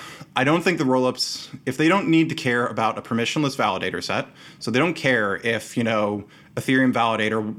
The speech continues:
number one million can join this thing. So we don't need proof of stake for that. And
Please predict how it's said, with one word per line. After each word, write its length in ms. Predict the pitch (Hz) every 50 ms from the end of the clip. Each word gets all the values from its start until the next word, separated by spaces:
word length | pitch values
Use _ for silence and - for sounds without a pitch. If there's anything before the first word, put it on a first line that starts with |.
| - -
number 340 | 127 131 123 120 113 113 113
one 260 | 107 113 120 120 117
million 300 | 127 123 117 117 107 101
can 140 | - 113 104
join 280 | 107 117 110 107 104
this 220 | 101 101 92 - -
thing. 360 | 110 98 104 117 131 127 131 - - - - - - - -
So 600 | - - 127 113 110 113 113 113 107 107 107 - - - - -
we 100 | 139 139
don't 240 | 202 - 139 131
need 240 | 127 139 135 131 127
proof 200 | - 120 110 -
of 60 | 104
stake 200 | - - 110 104
for 100 | - 98
that. 280 | 90 87 85 92 131 - - - - - - - - - - - - -
And 560 | 120 117 117 113 113 113 113 107 104 101 104